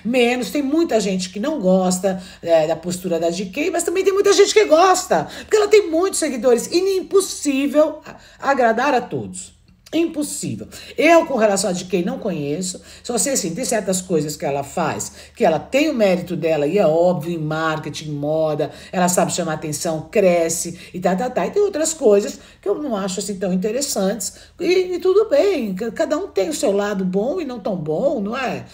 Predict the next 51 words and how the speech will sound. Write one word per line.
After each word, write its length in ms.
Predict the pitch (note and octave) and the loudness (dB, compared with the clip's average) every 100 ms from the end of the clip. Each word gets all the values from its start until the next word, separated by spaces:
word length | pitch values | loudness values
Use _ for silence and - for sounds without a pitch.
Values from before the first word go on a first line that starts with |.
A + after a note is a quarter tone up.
| - - | -20 -12
Agora, 380 | - G#3+ D#3 D#3+ | -4 2 2 2
gente, 240 | D#3+ G3+ | -4 -8
não 80 | D#4+ | -8
é 60 | D4 | -6
motivo. 500 | D4+ - A3 G#3+ A#3 | -8 -6 -6 -6 -6
Tá? 160 | A3 F#3 - | -8 -8 -12
Agora, 240 | - A#3+ G#3 | -2 0 2
eu 40 | |
não 60 | A#3 | -2
sei. 400 | - - D3+ A#2+ | -6 -4 -2 -2
A 80 | D3+ | -2
Betinha 240 | D#3 F#3 | -4 -4
falou, 180 | F3 C#3 - | -6 -8 -10
"Será 320 | - C4+ D4+ D#4 | -4 -2 0 -2
que 100 | A3+ | -4
esse 120 | F3+ | -4
choro 260 | - D#3+ | -2 -2
é 60 | D3 | -2
marketing?" 460 | G3 E3+ D3 D#3 - | -2 -4 -6 -8 -8
Você 140 | F#3+ | -6
acha, 340 | D#3+ D#4 - | -4 -4 -4
Betinha? 260 | F#3 D3+ D3 | -4 -6 -6
Betinha, 200 | D3 F3 - - | -8 -8 -6 0
chora 340 | F3 G#3 F#3 | 2 2 2
aí, 160 | E3+ D3 | 0 -4
Betinha. 340 | C3 - G#2 - - | -8 -12 -16 -18 -18
Chora 720 | - - - G3 A3 G#3 F#3+ F#3+ | -10 -6 4 8 8 8 2 -2
que 80 | |
a 40 | F#3 | -4
gente 200 | F#3 - | -6 -8
ganha 140 | E3+ | -8
seguidor. 480 | - D#3 D3 A#2 F#2 - _ _ - | -8 -8 -10 -10 -10 -14 _ _ -18
A 60 | C3 | -12
Betinha 200 | C#3+ D3 | -10 -8
falou, 140 | D3 | -8
"Não 120 | D3+ B2 | -10 -10
ganha." 340 | B2 A#2+ A#2+ - - - - | -10 -10 -14 -20 -20 -20 -10
Papo 280 | - F#3 - | -4 -4 -4
sério, 340 | - E3 D#3+ D#3+ | -2 2 2 0
não 160 | G#3 | -6
ganha 240 | F3+ C#3+ C#3 | -4 -6 -6
seguidor. 480 | C3+ C3 B2 - - _ _ _ _ _ _ _ _ _ _ - _ | -8 -10 -14 -16 -18 _ _ _ _ _ _ _ _ _ _ -20 _
Bom, 120 | - - | -20 -18
aí, 400 | D3 C#3+ A#2+ A2+ | -14 -12 -10 -12
gente, 260 | G2 F2 - | -16 -18 -18
por 140 | - | -20
falar 280 | - B2+ A#2 | -16 -12 -10
em 40 | A2 | -10
não 160 | A2 | -12
ganhar 180 | G#2+ G2+ | -14 -14
seguidor, 540 | - F#2+ G2+ - G2 | -14 -16 -16 -16 -18